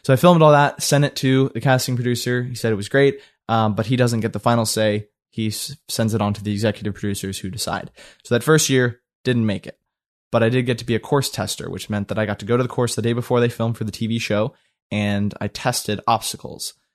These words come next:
Um, I was able to make it through one that a lot of people weren't. It was called, don't remember, TikTok. It was called the TikTok. <laughs> Uh, and then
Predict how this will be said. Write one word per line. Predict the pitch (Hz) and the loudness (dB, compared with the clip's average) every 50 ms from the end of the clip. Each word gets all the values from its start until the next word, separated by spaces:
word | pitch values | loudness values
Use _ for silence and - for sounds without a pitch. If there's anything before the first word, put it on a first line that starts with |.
| _ _ _ _ - | _ _ _ _ -8
Um, | - 107 104 101 101 98 98 98 101 - _ _ _ _ _ - | -6 -4 -2 -2 -2 -4 -4 -6 -8 -10 _ _ _ _ _ -4
I | - 117 | -2 -2
was | 120 117 | 0 0
able | 123 123 131 123 | 0 0 0 0
to | 123 | 0
make | 123 123 123 | 0 0 -2
it | 127 - | -4 -2
through | - 127 123 | -2 -2 0
one | 120 120 120 120 123 127 131 127 - | 0 0 0 0 0 -2 -4 -4 -4
that | 107 104 | -4 -2
a | |
lot | 104 107 107 107 | 0 0 0 -2
of | - | -2
people | - 110 - 107 98 | -4 -6 -4 -4 -2
weren't. | 104 113 127 139 - - - _ _ - | -2 -2 -4 -4 -6 -12 -20 _ _ -14
It | |
was | 107 - | -14 -14
called, | - - - 110 104 104 104 104 104 101 101 98 101 _ _ _ _ _ _ _ _ _ _ _ _ _ _ - - _ _ - | -10 -6 -2 0 0 2 2 0 0 0 -2 -4 -8 _ _ _ _ _ _ _ _ _ _ _ _ _ _ -20 -20 _ _ -10
don't | - 110 107 - | -8 -8 -8 -6
remember, | - 107 110 113 117 110 113 117 | -6 -4 -4 -2 -2 -2 -2 -2
TikTok. | 110 - 165 156 - - 110 95 | 0 2 0 0 2 0 -2 -2
It | - - | -2 -8
was | 107 - | -8 -4
called | - 123 113 | -4 -4 -4
the | - | -2
TikTok. | - 123 - - 101 - - - _ _ | -4 -4 -4 -4 -6 -6 -8 -14 _ _
<laughs> | - 117 - - - _ - - | -20 -20 -20 -20 -20 _ -4 0
Uh, | 113 120 113 107 104 101 85 - - | 2 4 4 4 4 2 -2 -4 -6
and | - 113 113 113 110 110 | -4 -2 -2 0 0 0
then | 110 107 107 107 107 107 107 107 | 0 0 2 0 0 0 -2 -2